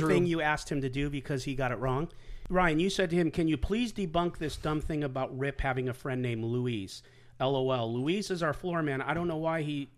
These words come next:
Speaker 1: said, "My boy Luis." He said, just saying the casual Rip said he played tourney once, blah, blah, blah, blah, blah." And he, and then there's no more. And then you said, "We're told it's a Deckmate one." We were working with him, telling him Deckmate one this, telling him to come down.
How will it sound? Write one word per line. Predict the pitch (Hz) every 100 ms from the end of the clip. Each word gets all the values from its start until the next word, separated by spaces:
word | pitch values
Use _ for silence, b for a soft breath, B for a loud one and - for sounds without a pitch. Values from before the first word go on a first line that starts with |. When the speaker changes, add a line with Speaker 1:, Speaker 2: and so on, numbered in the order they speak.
| -
Speaker 1:
said, | - 156 143 139
"My | 143 135
boy | 131 139 135
Luis." | 131 139 135 127
He | -
said, | 123 156 135
just | 127 139 -
saying | 147 143
the | 131
casual | 151 143 139 131 127
Rip | 139 139
said | - 139 123
he | 127
played | - 139 127 127
tourney | 143 135
once, | 127 127 123 - B B B -
blah, | 143 165
blah, | 175 160 151
blah, | 151 135
blah, | 135 131
blah." | 123 123 120 117
And | 113
he, | 123 127 127
and | 131
then | 131 127
there's | 117 139
no | 127
more. | 127 123 117 113 - b b
And | 143
then | 139
you | 131
said, | - 135 131
"We're | 151
told | - 151 147
it's | 135 131
a |
Deckmate | 123 123 139 117 113
one." | 120 92 98 B B -
We | 185
were | 226 202
working | 160 160 254 269 269 190
with | 156 135
him, | 131 127 131 147
telling | 156 170 180
him | 175 175
Deckmate | 139 143 165 170
one | 139 143 143 131
this, | 143 143 - -
telling | 120 127
him | 147
to |
come | 151 180 156
down. | 139 139